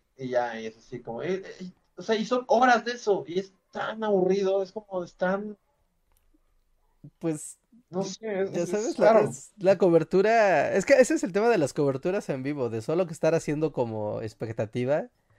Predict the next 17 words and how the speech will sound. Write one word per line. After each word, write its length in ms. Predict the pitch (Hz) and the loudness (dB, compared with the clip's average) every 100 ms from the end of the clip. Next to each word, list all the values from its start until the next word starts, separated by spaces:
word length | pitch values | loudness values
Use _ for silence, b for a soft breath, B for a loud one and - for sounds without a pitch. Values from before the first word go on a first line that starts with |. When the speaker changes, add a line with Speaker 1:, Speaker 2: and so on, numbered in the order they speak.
| _ _ _ - | _ _ _ -4
Speaker 2:
de 120 | 131 | 2
qué 80 | 156 | 2
está 200 | - 170 | 4 4
pasando, 720 | 156 160 147 143 139 139 139 | 4 4 4 4 4 6 4
qué 60 | 151 | 2
va 100 | 147 | 0
a 60 | 147 | 2
pasar, 640 | 139 - 139 139 139 135 | 0 2 2 2 2 0
cómo 220 | - 135 | -4 -4
va 80 | 139 | -2
a 40 | 135 | 0
pasar, 500 | 135 - 131 131 131 | -2 -2 -2 0 -2
o 60 | 123 | -2
sea, 240 | 151 143 | 0 0
el 260 | - 165 190 | 0 0 0
inter 320 | 233 294 269 | 0 2 2
entre 760 | 180 135 131 127 120 117 120 | 2 -2 -2 0 2 0 -2